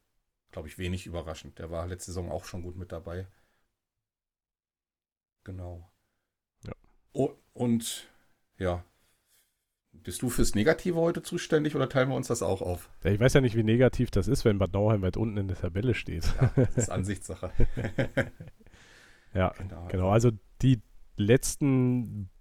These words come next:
Speaker 2: beiden hätten wir da wahrscheinlich eher nicht so erwartet. Ähm, gut, Bietigheim hat viele Verletzte. Ähm,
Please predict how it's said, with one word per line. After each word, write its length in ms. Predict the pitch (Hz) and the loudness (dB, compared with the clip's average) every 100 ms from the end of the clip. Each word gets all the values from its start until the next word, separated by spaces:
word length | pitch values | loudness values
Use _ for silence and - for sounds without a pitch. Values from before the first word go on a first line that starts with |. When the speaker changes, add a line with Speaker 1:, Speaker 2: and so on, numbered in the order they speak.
| - | 0
Speaker 2:
beiden 720 | 104 107 143 156 156 156 147 | 4 6 4 4 0 0 2
hätten 220 | 127 120 - | 4 4 4
wir 80 | |
da 120 | 120 117 | 4 4
wahrscheinlich 360 | 113 117 110 | 4 2 2
eher 160 | 113 107 | 4 4
nicht 180 | 117 - | 2 2
so 240 | 120 127 | 4 4
erwartet. 720 | 139 127 127 127 - 127 - - - - - _ - | 4 4 2 2 2 0 -2 -16 -20 -20 -20 _ -2
Ähm, 540 | 104 104 101 104 101 - - - - - _ _ _ _ - | 2 4 4 0 -4 -8 -20 -20 -20 -20 _ _ _ _ -4
gut, 360 | - 117 - - - | 2 2 2 -6 2
Bietigheim 420 | 127 120 123 113 | 4 6 6 4
hat 280 | 120 - - 101 | 0 -2 -6 -2
viele 260 | - 120 | 2 4
Verletzte. 800 | 117 113 131 - 143 131 139 131 | 4 4 2 2 4 4 2 -2
Ähm, 400 | 107 104 104 104 | -2 0 0 -4